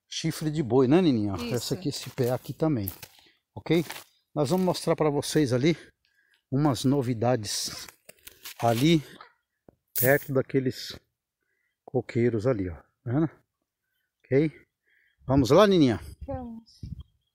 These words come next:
Speaker 1: Pois é, pessoal, nós estamos chegando aqui, ó. E eu falei pra vocês que nós tínhamos já, é, abacaxizinhos pequenos, né?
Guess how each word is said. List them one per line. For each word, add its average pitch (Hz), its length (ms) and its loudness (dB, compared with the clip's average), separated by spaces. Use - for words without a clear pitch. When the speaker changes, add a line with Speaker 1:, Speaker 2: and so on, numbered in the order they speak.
Speaker 1:
Pois 170 200 4
é, 180 80 8
pessoal, 131 380 0
nós 135 180 0
estamos - 280 2
chegando 131 380 2
aqui, 202 240 2
ó. 117 100 6
E 139 60 0
eu 180 80 2
falei 170 300 2
pra 160 160 2
vocês 139 460 0
que - 100 -4
nós 175 220 2
tínhamos 170 340 2
já, 143 160 2
é, 131 80 4
abacaxizinhos 143 1000 4
pequenos, 135 500 2
né? 202 160 6